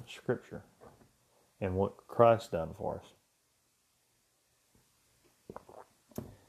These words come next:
That's how we should interact. Closely running out of time here. The question is, when it comes to politics, how will you reflect Christ's love?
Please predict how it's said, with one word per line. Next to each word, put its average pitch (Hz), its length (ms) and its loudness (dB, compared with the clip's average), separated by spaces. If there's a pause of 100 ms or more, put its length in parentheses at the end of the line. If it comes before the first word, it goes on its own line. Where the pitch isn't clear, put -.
(280)
That's 101 160 6
how 104 160 8
we 95 160 2
should 92 180 -4
interact. 92 540 -2 (3250)
Closely 113 720 8 (320)
running 117 320 10
out 107 120 10
of 92 120 2
time 117 400 6
here. 110 320 0 (2500)
The 120 100 -10
question 117 460 10
is, 113 280 6
when 117 180 4
it - 100 -2
comes 113 280 6
to 104 60 -12
politics, 107 560 8
how 110 160 8
will 107 220 4
you 101 440 2
reflect 98 680 2
Christ's 87 480 -2
love? 87 360 0